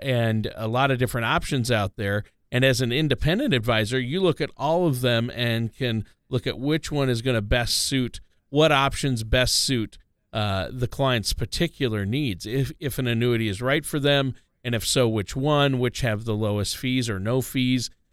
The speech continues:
uh, and not get into a high fee, high risk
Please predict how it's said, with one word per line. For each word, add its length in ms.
uh, 320
and 240
not 300
get 120
into 300
a 120
high 260
fee, 320
high 160
risk 500